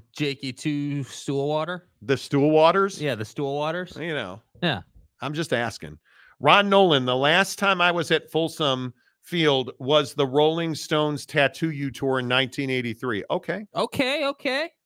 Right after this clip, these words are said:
Speaker 2: Uh,
Speaker 1: okay.
Speaker 2: Mike Smith, "Siri reported Monty to H R. They advised her to keep, uh, to be quiet."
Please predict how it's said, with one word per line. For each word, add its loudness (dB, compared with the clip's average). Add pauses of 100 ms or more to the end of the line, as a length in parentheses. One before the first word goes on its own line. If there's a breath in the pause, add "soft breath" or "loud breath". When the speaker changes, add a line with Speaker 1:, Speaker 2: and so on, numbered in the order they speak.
(140)
Speaker 2:
Uh, -2
Speaker 1:
okay. -2
Speaker 2:
Mike 2
Smith, -2
"Siri 0
reported -2
Monty 0
to 4
H 0
R. 2
They 0
advised 0
her 0
to -6
keep, -10
uh, 2
to -10
be -6
quiet." 2